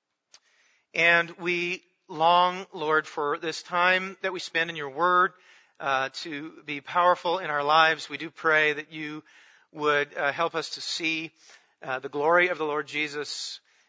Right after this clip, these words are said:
as well as, uh, this incredible invitation,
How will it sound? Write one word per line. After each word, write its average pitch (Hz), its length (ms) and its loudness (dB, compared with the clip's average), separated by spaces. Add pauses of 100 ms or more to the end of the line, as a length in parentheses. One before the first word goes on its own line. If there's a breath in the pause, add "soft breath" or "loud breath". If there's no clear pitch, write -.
as 143 180 -6
well 156 320 6
as, 139 680 0
uh, 139 340 -12
this 156 380 -8 (180)
incredible 190 960 2 (1120)
invitation, 151 720 -8